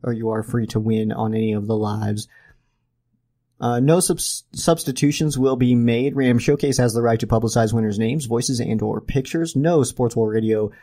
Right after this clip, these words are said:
employees, affiliates, advertisers, or members of competing podcasts are eligible to win Ram Showcase has the right to change these rules at any time, and all decisions made by Ram Showcase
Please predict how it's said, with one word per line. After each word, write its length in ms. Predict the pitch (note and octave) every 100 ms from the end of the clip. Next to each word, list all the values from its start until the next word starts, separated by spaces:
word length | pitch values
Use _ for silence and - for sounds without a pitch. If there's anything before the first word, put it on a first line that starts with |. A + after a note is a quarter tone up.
| _ -
employees, 460 | A2+ A2 D3+ F3
affiliates, 400 | - C3 D3+ D#3+
advertisers, 520 | B2+ A#2 C3 B2 A#2+
or 140 | B2+ C#3+
members 320 | D#3 D3+ C#3
of 120 | C3+
competing 360 | D3+ C#3 D3+ B2+
podcasts 560 | C3+ D3+ C3 A#2 -
are 240 | B2+ C3+ A#2+
eligible 560 | A#2 B2 A2 A#2 A#2+
to 220 | A2 C3 A#2+
win 580 | G#2+ A#2+ C#3 B2+ G#2+ - _ _ -
Ram 220 | A#2 A#2
Showcase 360 | A2 A#2+ A#2 A2+
has 160 | A2+ A2
the 60 |
right 180 | A2+ A2+
to 60 | -
change 240 | A#2+ A#2+
these 160 | C3 A2+
rules 220 | C3+ B2
at 120 | B2+
any 180 | B2+ B2
time, 300 | B2+ C#3+ A#2
and 80 | G#2+
all 140 | A#2+
decisions 520 | A2+ - C#3+ C#3 G2+
made 240 | A2 A2+ G#2+
by 140 | A2
Ram 240 | A2 A2+
Showcase 520 | G#2+ C3 B2 A2 G2